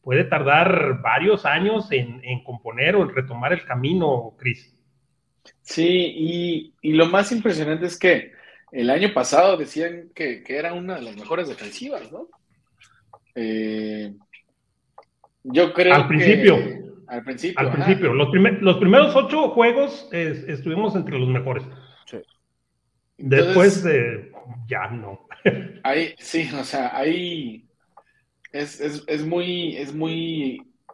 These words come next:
Speaker 2: raro ver cómo van cambiando las cosas en muy poco tiempo, ¿no? Y cómo, cómo se convierte en una debilidad tan grande para el equipo, la defensiva. Eh, es una lástima lo de Devin Bush.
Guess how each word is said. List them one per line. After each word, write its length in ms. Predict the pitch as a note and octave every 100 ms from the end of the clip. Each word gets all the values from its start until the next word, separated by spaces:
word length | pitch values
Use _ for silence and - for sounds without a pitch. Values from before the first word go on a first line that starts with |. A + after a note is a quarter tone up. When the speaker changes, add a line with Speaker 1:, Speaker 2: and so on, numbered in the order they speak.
| _ _ _ _ _
Speaker 2:
raro 760 | A#2 A#2 C3 C#3 C#3+ C#3+ C#3+ _ _ _ _ _
ver 360 | B2 A#2 B2+ C3
cómo 280 | C#3+ C#3 C3
van 180 | C3
cambiando 400 | C3 C3+ B2 C3
las 140 | B2+ A#2
cosas 440 | B2 A#2 C3+ - -
en 260 | A2+ A#2
muy 200 | A#2+ C3+
poco 300 | C#3 B2+ B2
tiempo, 360 | - G2 F#2+ _ _ _ _ _ _ _ _ _
¿no? 240 | A#2 D3+
Y 120 | C#3 B2
cómo, 440 | C3 C#3 C3+ C3
cómo 220 | C3+ D3
se 100 | C#3+
convierte 320 | B2+ A#2+ A#2+
en 80 | C3
una 160 | C3 C3
debilidad 460 | A#2 G#2 G#2 A2 -
tan 180 | G#2+
grande 280 | G#2 G#2+ B2+
para 160 | A2+ G2+
el 60 | G2
equipo, 280 | A#2 A2
la 100 | C3+
defensiva. 600 | G#2 G#2 F#2 C3+ D#3+ - _ _ _ _ _ - - _ _
Eh, 920 | A2+ A2 G#2+ G#2+ G#2+ G#2+ G#2+ G#2 G#2 - _ _ _ _ _
es 160 | B2 B2
una 200 | D#3+ D3
lástima 600 | B2+ C3 C3+ - C#3+ C3
lo 140 | A2+
de 100 | G#2+
Devin 340 | G#2 A2 A2 G2+
Bush. 360 | A2+ D#3 -